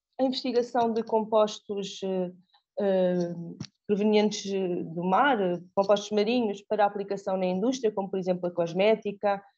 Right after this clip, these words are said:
e a indústria farmacêutica. Eh, damos apoio ao setor da pesca e da aquacultura em diversas ver-,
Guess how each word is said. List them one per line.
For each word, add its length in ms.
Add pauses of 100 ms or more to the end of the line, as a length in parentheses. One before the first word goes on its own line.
(240)
e 140
a 480
indústria 360
farmacêutica. 1080 (460)
Eh, 260
damos 360
apoio 560
ao 100
setor 460
da 160
pesca 460
e 20
da 100
aquacultura 540
em 60
diversas 420
ver-, 140